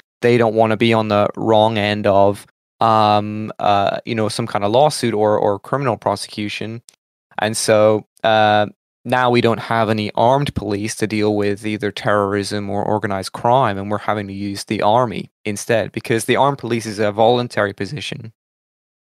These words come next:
That's why armed police is usually really fucking good, because people only do it if they volunteer and go through extensive training.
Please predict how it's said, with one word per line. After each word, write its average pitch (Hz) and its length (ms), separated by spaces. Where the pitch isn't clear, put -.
That's 117 220
why 113 140
armed 110 260
police 101 280
is 98 100
usually 98 280
really 98 400
fucking 95 380
good, 95 280
because 104 380
people 110 340
only 110 360
do 110 120
it 95 240
if 110 300
they 107 80
volunteer 104 880
and 104 240
go 104 140
through 101 200
extensive 98 400
training. 107 480